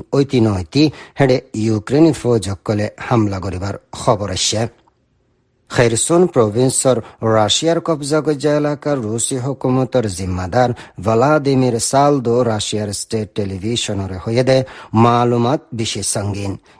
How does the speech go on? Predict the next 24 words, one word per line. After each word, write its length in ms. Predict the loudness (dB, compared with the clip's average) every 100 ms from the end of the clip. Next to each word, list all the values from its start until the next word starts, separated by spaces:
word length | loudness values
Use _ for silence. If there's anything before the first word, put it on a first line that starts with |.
| -8
ইয়ানর 420 | -4 0 0 0 -4 -4 -2
এনগুরি 360 | 0 -2 -4
হওয়া 280 | -6 -2 0
যাদ 180 | 2 0 2
দে 140 | 0 0 -8 -4
ওয়াজাউল 460 | -2 4 4 4
দে 140 | 4 0 2
ওই 180 | 0 0 -4 -6
ওয়াকে 440 | -4 -4 -2 -2 -2 -8
তরক্কি 400 | -8 -8 -10 -10 -6
হইয়ে। 260 | -4 -6 -8 _ _ _ _ _ _ _ -4
হিবে 240 | -2 -2 -4 0
হয়ে 200 | 2 4
দে 140 | 2 -2 -4 2 4
নিপ্রহাল 680 | 4 2 0 0 2 2 2
বরাবর 460 | 4 4 2 0 -4 -6 -12 -4
দুচ্চানি 640 | -2 -2 -2 0 4 6 6 4
নামর 260 | 0 -2 -4 -10
একখান 340 | -8 0 0 0
বসতি 400 | -2 -6 -6 -6
আছে 240 | -6 -6 -6 -6
ঠিক 160 | -6 -6
হেডে 260 | -6 -2 -4 -4 -4
হে 100 | 0